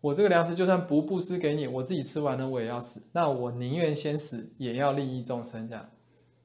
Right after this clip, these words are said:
他就把剩下的最后这一升粮食啊，就布施给这个年老的婆罗门哈。那那个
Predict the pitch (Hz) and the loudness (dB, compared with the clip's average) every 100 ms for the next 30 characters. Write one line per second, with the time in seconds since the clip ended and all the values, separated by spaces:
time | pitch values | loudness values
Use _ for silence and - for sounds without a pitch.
0 | _ 165 160 151 113 - 180 151 165 131 | _ -4 0 0 -2 -2 -2 0 0 0
1 | 131 160 143 143 143 139 143 139 113 123 | -2 -2 -2 -2 -2 -2 -4 -4 -4 -6
2 | 123 113 110 127 131 151 131 139 117 117 | -6 -6 -8 -8 -6 -6 -4 -4 -4 -4
3 | 135 123 - _ _ - 135 131 147 107 | -6 -6 -10 _ _ -6 -2 0 0 -2
4 | 113 - 113 120 117 101 104 120 110 _ | -4 -4 -2 -2 -6 -10 -12 -14 -16 _
5 | _ _ _ _ _ _ _ _ _ _ | _ _ _ _ _ _ _ _ _ _
6 | _ _ _ _ _ - 208 226 202 190 | _ _ _ _ _ 2 8 10 8 6
7 | 240 226 190 170 - | 8 10 8 6 0